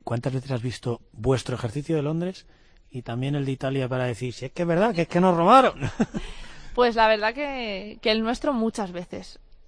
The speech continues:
Speaker 2: Y cada vez me emociono como si fuera la primera. Bueno, de hecho,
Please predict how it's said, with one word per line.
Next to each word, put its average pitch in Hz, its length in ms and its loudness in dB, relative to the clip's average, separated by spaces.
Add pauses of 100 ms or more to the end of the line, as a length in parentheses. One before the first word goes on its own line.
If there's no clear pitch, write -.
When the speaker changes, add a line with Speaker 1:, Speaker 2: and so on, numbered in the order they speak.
Speaker 2:
Y 233 140 -8
cada 226 240 2
vez 240 140 0
me 233 100 -4
emociono 220 420 -4
como 208 180 -4
si 190 80 -8
fuera 196 200 -4
la 202 140 -2
primera. 180 420 -8 (540)
Bueno, 202 280 -6
de 175 120 -4
hecho, 208 340 -2